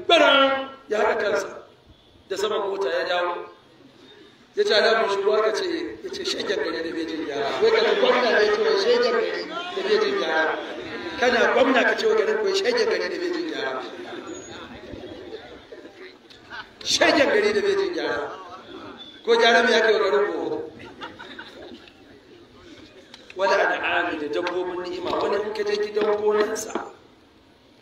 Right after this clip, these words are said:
a kushe da yayi. Nan ba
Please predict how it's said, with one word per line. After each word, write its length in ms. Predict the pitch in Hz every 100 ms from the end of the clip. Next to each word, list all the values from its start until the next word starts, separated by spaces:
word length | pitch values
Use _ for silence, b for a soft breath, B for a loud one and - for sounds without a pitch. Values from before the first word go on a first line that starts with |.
| _ _ - _ - - _ _ _ _ -
a 80 | 151
kushe 300 | 220 226 262
da 100 | 233 180
yayi. 320 | 175 180 175 - - - - - _ - - _ _ _ _ _ _ _ - _
Nan 100 | 196
ba 80 | 202